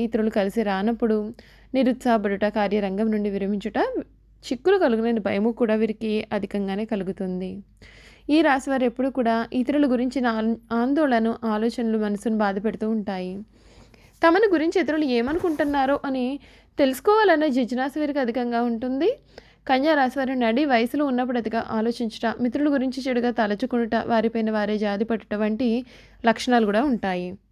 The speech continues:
ఇతరుల సమక్షంలో బిడియము ఉంటుంది. పెద్దవారిని స్వయంగా కలుసుకొనుటకు సిగ్గు, ఉన్న పరిస్థితిని చెప్పుటకు ఎక్కువగా సంకోచపడుతూ ఉంటారు. బంధుమిత్రాదులకు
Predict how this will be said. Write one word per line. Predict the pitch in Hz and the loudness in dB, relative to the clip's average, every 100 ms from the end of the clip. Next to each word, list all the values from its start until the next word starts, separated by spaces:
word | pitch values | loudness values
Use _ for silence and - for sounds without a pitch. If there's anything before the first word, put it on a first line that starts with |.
| _ _ _ _ _ _ | _ _ _ _ _ _
ఇతరుల | 277 381 453 381 | 0 4 4 4
సమక్షంలో | 294 302 339 285 269 | 0 -2 -2 0 2
బిడియము | 226 240 277 269 262 | 2 2 0 0 -4
ఉంటుంది. | 262 247 262 247 247 247 - _ _ - - - _ _ _ _ _ - _ _ - | -2 -2 0 0 0 -2 -6 _ _ -20 -20 -20 _ _ _ _ _ -20 _ _ 2
పెద్దవారిని | 392 254 427 349 320 330 | 4 6 6 4 4 0
స్వయంగా | - 269 269 349 | 0 -2 0 0
కలుసుకొనుటకు | 370 277 254 320 277 277 277 247 254 254 _ _ - | 0 -2 -2 -2 0 0 2 0 0 -6 _ _ -2
సిగ్గు, | 285 226 254 294 - | 0 2 2 2 2
ఉన్న | 269 339 | 2 4
పరిస్థితిని | 330 269 - - 285 - | 4 2 -4 -4 -2 0
చెప్పుటకు | 247 247 330 339 | -2 0 -2 0
ఎక్కువగా | 339 311 294 415 | -2 0 0 0
సంకోచపడుతూ | 392 262 247 277 269 226 240 | 0 2 2 0 0 0 0
ఉంటారు. | 262 240 220 208 220 | -2 0 0 0 0
బంధుమిత్రాదులకు | 220 233 233 240 240 220 220 | 0 0 0 0 2 2 0